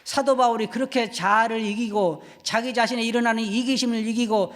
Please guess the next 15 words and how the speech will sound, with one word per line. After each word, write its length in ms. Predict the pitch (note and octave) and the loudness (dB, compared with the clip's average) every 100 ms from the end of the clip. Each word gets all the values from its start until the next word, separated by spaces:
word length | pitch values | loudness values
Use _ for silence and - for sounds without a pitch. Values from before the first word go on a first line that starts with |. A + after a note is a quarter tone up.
| - - | -14 -4
자기 280 | G3+ A3+ | -2 0
자신을 340 | A3 G#3+ A3 G3 | 0 0 -2 -2
쳐서 240 | C4 A3 | -2 -2
복종시키면서 1300 | - A#3 A#3+ A#3+ C4+ C4+ - C4+ B3 A3 G3+ F#3+ D3+ - - | 0 -2 -2 0 2 4 2 0 0 0 0 0 0 -6 -16
성도들을 580 | - - A#3+ G#3+ F3+ E3+ | -10 -4 -2 -2 -2 -2
섬겼던 500 | E3+ A#3+ A3+ A3 F3 | -2 -4 -4 -2 -2
이유는 800 | D3 F3+ F#3+ B2 B2+ C3 A#2+ - - _ _ _ _ - | -2 -2 -2 -2 -4 -8 -12 -20 -20 _ _ _ _ -12
바로 100 | C3 | -12
주님의 380 | - F3+ E3 D#3 | -6 -4 -2 -2
그러한 560 | D#3 D3+ D3 C#3+ C3+ A#2 - _ _ _ | -4 -4 -2 -2 -4 -8 -18 _ _ _
모델 520 | A#2 C3 D#3 F#3 E3 | -6 -2 0 -2 -4
때문에, 380 | C#3 A2+ A2+ G#2+ | -8 -10 -12 -12
그러한 400 | - C#3+ C3+ B2 | -8 -4 -4 -4
본 280 | E3 F3 F#3+ | -2 -4 -2
때문에 440 | E3 C3+ B2 A#2 | -4 -4 -6 -10